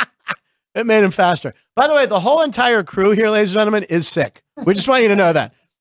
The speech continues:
If you hear some noises in the background, no, Jerry, it's not your fault. Uh, my mom said, I told my mom I was sick over the weekend. She said, "Well, did you go out on New Year's?" She knew I went out on New Year's. She saw the show.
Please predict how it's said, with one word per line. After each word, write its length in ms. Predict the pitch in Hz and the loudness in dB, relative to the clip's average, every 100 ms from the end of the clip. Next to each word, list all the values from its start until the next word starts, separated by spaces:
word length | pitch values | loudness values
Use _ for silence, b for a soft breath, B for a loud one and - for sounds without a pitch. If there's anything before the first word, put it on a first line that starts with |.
| - | -10
If 160 | 165 190 | -6 0
you 60 | |
hear 120 | 214 | 0
some 160 | 247 240 | 0 0
noises 360 | 226 220 190 202 | 0 0 -2 -2
in 60 | |
the 60 | 185 | 0
background, 420 | 190 180 208 175 - _ - | 0 0 -4 -8 -12 _ -2
no, 300 | 247 294 277 | 2 2 2
Jerry, 360 | 220 277 294 262 | 0 0 2 0
it's 120 | 254 | 0
not 180 | 254 262 | 0 0
your 120 | 226 | -2
fault. 480 | - 208 196 196 _ _ _ _ - | 0 2 2 -2 _ _ _ _ -4
Uh, 240 | 156 170 175 | -2 0 0
my 140 | 208 | 0
mom 280 | 226 294 311 | 2 0 0
said, 220 | - 214 | 0 -2
I 100 | 202 | -2
told 220 | - 254 | -2 0
my 120 | 233 202 | 0 0
mom 240 | 208 196 | 2 2
I 60 | 165 | 0
was 140 | 151 | -2
sick 160 | 170 180 | -4 -4
over 160 | 156 151 | -4 -4
the 80 | |
weekend. 420 | 143 160 160 143 - _ _ - | -4 -4 -4 -6 -8 _ _ -8
She 120 | 160 | -4
said, 200 | 185 165 | -2 2
"Well, 160 | 170 | 2
did 200 | 156 139 | 0 -6
you 80 | 151 | -4
go 100 | 170 | 0
out 100 | 170 160 | 0 0
on 100 | 151 | -2
New 80 | |
Year's?" 260 | 165 160 143 | -2 -2 -2
She 120 | 135 | -4
knew 120 | 135 | -2
I 80 | 135 | 0
went 140 | 135 131 | 0 -2
out 120 | 127 | -2
on 100 | 123 | -2
New 60 | |
Year's. 200 | 120 117 | -4 -6
She 120 | - - | -8 -10
saw 200 | 120 107 | -10 -8
the 80 | |
show. 280 | 104 127 117 | -6 -6 -6